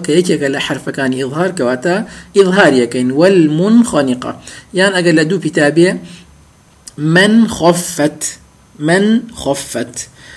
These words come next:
هەروەها تەنوینیش شەیئین خەلەقە.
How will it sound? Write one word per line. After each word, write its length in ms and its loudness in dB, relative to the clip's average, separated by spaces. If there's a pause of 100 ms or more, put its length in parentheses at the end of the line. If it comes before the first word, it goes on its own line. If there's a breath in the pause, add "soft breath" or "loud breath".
(160 loud breath)
هەروەها 400 4
تەنوینیش 640 0 (260 loud breath)
شەیئین 960 2
خەلەقە. 580 -2